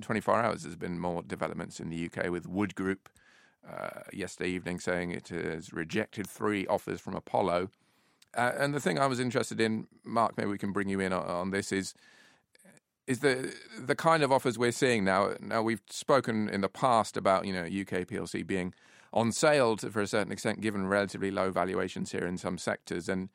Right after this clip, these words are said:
and that is pa-, arguably being reflected in some of these takeover offers, not least because some of them seem relatively lowball, and some of them increasingly perhaps are getting bumped up, not necessarily to a, to a great price, but certainly getting bumped up a little more,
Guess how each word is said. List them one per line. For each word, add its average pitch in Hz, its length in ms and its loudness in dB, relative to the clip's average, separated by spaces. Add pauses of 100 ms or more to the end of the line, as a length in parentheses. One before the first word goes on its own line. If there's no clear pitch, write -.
(420)
and 120 140 2
that 139 140 2
is 160 100 2
pa-, - 160 0
arguably 131 420 2
being 127 200 0
reflected 117 440 0
in 107 100 0
some 113 180 -2
of 101 100 -2
these 101 220 -2
takeover 95 480 0
offers, 98 260 -2
not 101 180 -2
least 117 260 -4
because 101 440 -4 (920)
some 143 200 2
of 139 60 4
them 110 140 4
seem 104 180 2
relatively 101 340 2
lowball, 95 500 4
and 101 240 -2
some 120 260 -2
of 98 80 -2
them 85 460 -6
increasingly 98 500 -2
perhaps - 240 -2
are 95 140 4
getting 92 240 0
bumped 98 360 0
up, - 240 0 (400)
not 104 180 0
necessarily 95 580 0
to 95 200 0
a, 87 220 0
to 87 160 -4
a 90 40 0
great 117 320 0
price, 95 260 2
but 92 180 -4
certainly 101 180 0
getting 95 220 -2
bumped 95 340 -2
up 98 140 0
a - 20 -6
little 87 180 -2
more, 90 460 0